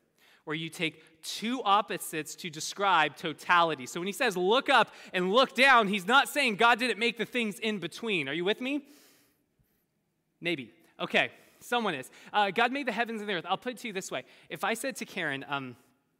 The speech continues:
"I looked high and low for my glasses," uh, do you think she would say, "Did you look in between?" Now, she actually might, because I am terrible at looking around for things. I'm not very observant,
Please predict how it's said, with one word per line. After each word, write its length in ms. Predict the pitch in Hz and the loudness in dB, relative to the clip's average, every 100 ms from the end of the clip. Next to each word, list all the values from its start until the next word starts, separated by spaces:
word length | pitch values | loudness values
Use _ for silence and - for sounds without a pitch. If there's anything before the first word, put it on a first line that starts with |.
| _ _ | _ _
"I 60 | 170 | -4
looked 220 | 175 180 | -2 -6
high 260 | - 185 202 | 0 2 2
and 160 | 202 | 2
low 180 | 165 160 | -2 -2
for 140 | 156 151 | -4 -4
my 140 | 139 | -4
glasses," 680 | 135 143 143 - - - - _ _ _ _ _ _ _ - | 0 0 0 -6 -20 -20 -20 _ _ _ _ _ _ _ -18
uh, 80 | |
do 100 | 131 | -8
you 80 | 185 | -6
think 160 | 214 247 | -4 -6
she 160 | - | -8
would 200 | 262 233 | -4 -4
say, 280 | - 220 147 | -2 2 2
"Did 220 | 143 143 | 0 -6
you 100 | 147 | -6
look 240 | 156 156 156 | -2 -4 -4
in 160 | 156 | -8
between?" 400 | 143 139 165 247 349 _ _ _ _ _ _ _ _ _ _ _ _ _ _ _ _ | -8 -8 -6 -6 -8 _ _ _ _ _ _ _ _ _ _ _ _ _ _ _ _
Now, 100 | 214 | 0
she 200 | 226 - | 2 4
actually 340 | 302 302 240 185 | 4 4 0 2
might, 260 | 190 190 | 4 4
because 280 | 143 170 185 175 | 2 -4 -4 2
I 140 | 202 | 2
am 160 | 202 156 | 2 -2
terrible 580 | - 185 196 220 240 208 | 0 2 2 4 2 2
at 160 | 196 | -2
looking 280 | 180 208 202 | -4 -4 -4
around 300 | 185 190 202 | 2 4 2
for 100 | 214 | 0
things. 240 | 208 196 | -4 -4
I'm 180 | 180 160 | -2 0
not 240 | 170 220 196 | 2 2 2
very 200 | 214 180 | 0 0
observant, 360 | 160 269 220 | -2 -4 -4